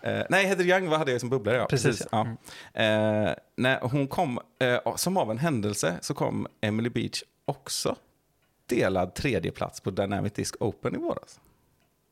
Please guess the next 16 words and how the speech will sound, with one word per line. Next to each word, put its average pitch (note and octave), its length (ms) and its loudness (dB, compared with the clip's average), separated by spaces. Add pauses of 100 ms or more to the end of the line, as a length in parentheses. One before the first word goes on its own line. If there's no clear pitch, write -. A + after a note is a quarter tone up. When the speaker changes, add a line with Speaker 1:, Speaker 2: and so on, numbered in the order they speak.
Speaker 1:
Spännande. G2+ 360 -2
Speaker 2:
Före C3+ 360 4
Paige - 360 -4
Pierce. - 500 -4
Speaker 1:
Ja. - 60 -12 (560)
Speaker 2:
Det A#2+ 80 -2
var A#2 100 2
bara A#2 580 0
Kristin - 340 -6
Tatar G2+ 340 -2 (120)
och - 240 -10
Katrina G2 340 -6
Allen F#2 140 -4
som - 120 -14
slog F#2+ 140 -6
henne. G#2 160 -4